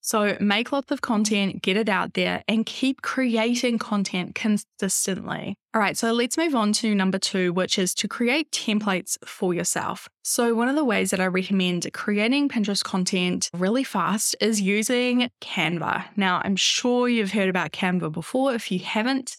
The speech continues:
I don't know where you have been living, possibly under a rock. I believe that nearly every business owner should be using Canva at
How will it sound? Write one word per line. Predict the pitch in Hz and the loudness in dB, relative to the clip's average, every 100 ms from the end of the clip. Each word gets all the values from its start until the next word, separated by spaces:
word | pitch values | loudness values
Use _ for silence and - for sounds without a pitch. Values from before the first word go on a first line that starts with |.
| - | -2
I | 190 175 175 175 | 0 2 0 0
don't | 170 135 | -2 0
know | 185 | 0
where | 180 175 | 0 0
you | 175 185 | 0 0
have | 190 185 | 0 0
been | 190 185 | 0 0
living, | 165 160 226 277 247 | 0 0 0 0 -4
possibly | - 190 - 185 180 165 | -6 -4 -2 -2 -2 -2
under | 170 170 160 | -2 -2 -4
a | - | -4
rock. | - 104 - - - | -6 -6 -10 -16 -2
I | 196 | 0
believe | 208 196 208 208 226 | 2 2 4 4 2
that | 240 196 | 0 0
nearly | 190 185 180 165 - | 2 2 0 -4 -2
every | 214 - 185 | -2 0 -2
business | 185 180 185 160 - | 0 0 0 -2 -2
owner | 160 160 156 | -2 -2 0
should | 175 - 269 254 | 0 2 2 2
be | 240 | 2
using | 208 208 202 | 2 0 0
Canva | 190 190 175 175 | 0 0 0 0
at | 170 | -2